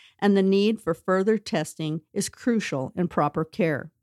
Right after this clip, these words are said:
Developing collaborative relationships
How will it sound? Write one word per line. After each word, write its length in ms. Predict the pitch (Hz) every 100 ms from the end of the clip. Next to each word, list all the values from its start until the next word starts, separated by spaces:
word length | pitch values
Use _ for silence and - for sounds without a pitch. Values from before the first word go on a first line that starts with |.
| _ _ _ _ _ -
Developing 680 | 185 165 180 - 240 226 220
collaborative 680 | - 160 160 180 208 220
relationships 880 | 220 220 175 160 175 - 160 156